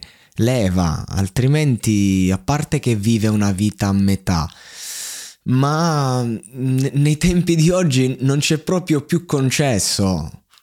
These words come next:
eh, stare dietro le nostre mura, perché a un certo punto qualcosa prende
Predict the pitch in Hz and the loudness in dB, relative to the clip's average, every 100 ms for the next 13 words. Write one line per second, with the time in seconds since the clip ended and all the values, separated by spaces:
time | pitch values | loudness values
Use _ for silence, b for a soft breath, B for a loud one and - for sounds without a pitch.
0 | - 110 90 76 69 - 127 123 113 123 | -10 -4 -2 -2 -4 -2 0 0 2 0
1 | 113 113 107 104 95 113 113 117 - 117 | 2 0 0 -2 -2 0 0 0 0 0
2 | 117 117 110 98 98 101 127 120 - 151 | 2 2 2 2 0 0 0 0 0 -2
3 | - 156 165 185 170 - 117 104 95 90 | -2 0 2 2 2 0 0 2 2 0
4 | 67 50 - 110 107 - 139 120 101 - | -2 -6 -4 -2 -2 -2 0 0 -2 -2
5 | 120 113 113 110 110 104 98 95 85 67 | 0 2 2 4 2 2 2 2 0 0
6 | 52 | -4